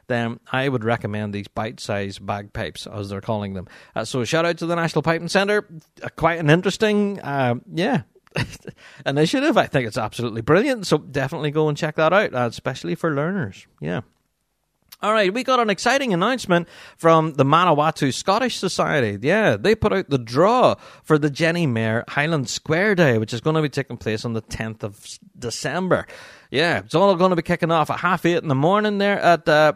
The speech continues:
yeah, and, uh, looking at the lineup of bands here, this looks brilliant. Now, we have bands all the way from grade four up to grade one,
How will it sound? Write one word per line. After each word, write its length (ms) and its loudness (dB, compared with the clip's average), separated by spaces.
yeah, 180 -4
and, 240 -6
uh, 200 -12
looking 440 2
at 100 0
the 80 -2
lineup 460 0
of 120 -20
bands 420 0
here, 280 0
this 320 0
looks 160 0
brilliant. 560 -6
Now, 160 -4
we 140 0
have 440 0
bands 460 2
all 280 0
the 40 2
way 160 2
from 200 -10
grade 260 2
four 160 2
up 100 -2
to 80 -14
grade 300 -4
one, 380 2